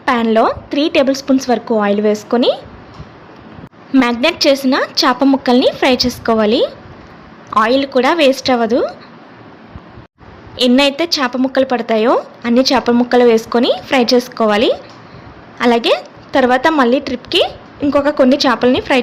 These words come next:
చేసుకుంటూ ఉంటే ఆయిల్ చాలా తక్కువ పడుతుంది. ఇక్కడ నేను త్రీ or ఫోర్ టేబుల్ స్పూన్స్ ఆయిల్కి ఎన్నైతే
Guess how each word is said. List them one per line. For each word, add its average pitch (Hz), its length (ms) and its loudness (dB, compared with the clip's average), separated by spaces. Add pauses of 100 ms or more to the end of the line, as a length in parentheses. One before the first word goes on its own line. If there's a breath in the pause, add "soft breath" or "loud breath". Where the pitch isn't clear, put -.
చేసుకుంటూ 254 500 0
ఉంటే 254 200 0 (640)
ఆయిల్ 285 260 2 (220)
చాలా 302 160 2 (100)
తక్కువ 349 220 -2 (100)
పడుతుంది. 233 440 0 (920)
ఇక్కడ 302 260 2
నేను 269 200 2 (440)
త్రీ 285 120 0 (160)
or 453 60 -2 (120)
ఫోర్ 302 260 2
టేబుల్ 277 300 0
స్పూన్స్ - 300 -6 (720)
ఆయిల్కి 254 440 2 (540 loud breath)
ఎన్నైతే 285 320 4